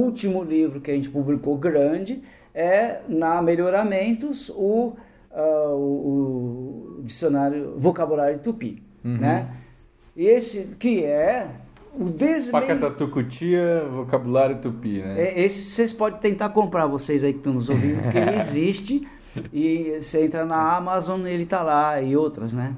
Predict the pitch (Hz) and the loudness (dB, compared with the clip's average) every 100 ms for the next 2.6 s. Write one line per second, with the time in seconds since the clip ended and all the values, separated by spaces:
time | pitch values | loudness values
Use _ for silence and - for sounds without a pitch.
0 | 117 104 101 98 117 147 120 120 131 131 | -4 -4 -2 -2 -2 -4 -2 0 0 0
1 | 135 139 139 - - - 127 123 127 135 | -2 -6 -8 -16 -16 -6 -4 -2 -2 -2
2 | - 147 151 147 127 | -2 2 2 2 -2